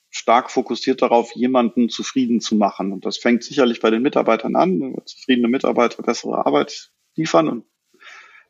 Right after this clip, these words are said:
äh, mehr Spaß dabei haben und dabei bessere Produkte rauskommen. Aber natürlich macht man die Produkte auch für jemanden. Äh, das ist zunächst mal sicherlich ein User, ein Benutzer,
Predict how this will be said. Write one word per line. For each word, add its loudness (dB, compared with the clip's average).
äh, 0
mehr 0
Spaß -2
dabei 2
haben 2
und -2
dabei 0
bessere -2
Produkte -2
rauskommen. 0
Aber 2
natürlich 4
macht 0
man 4
die 4
Produkte -2
auch -2
für 0
jemanden. 2
Äh, 4
das -4
ist -12
zunächst -4
mal 0
sicherlich -4
ein 0
User, 0
ein -2
Benutzer, -2